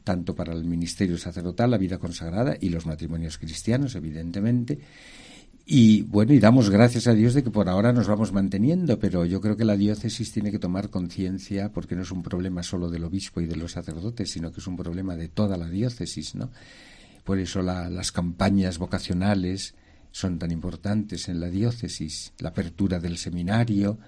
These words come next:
menor, el invitar a los padres que tengan hijos con inquietudes vocacionales,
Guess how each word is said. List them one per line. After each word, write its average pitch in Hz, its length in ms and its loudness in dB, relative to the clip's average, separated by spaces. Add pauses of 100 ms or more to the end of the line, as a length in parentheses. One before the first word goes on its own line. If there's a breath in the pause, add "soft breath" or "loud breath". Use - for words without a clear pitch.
menor, 110 640 4 (480 loud breath)
el 87 160 -2
invitar 90 400 0
a 92 60 -2
los 87 240 -4
padres 95 400 -2
que 87 80 -4
tengan 85 340 -2
hijos 98 420 -4 (300 loud breath)
con 87 400 -6
inquietudes 92 840 4
vocacionales, 90 800 0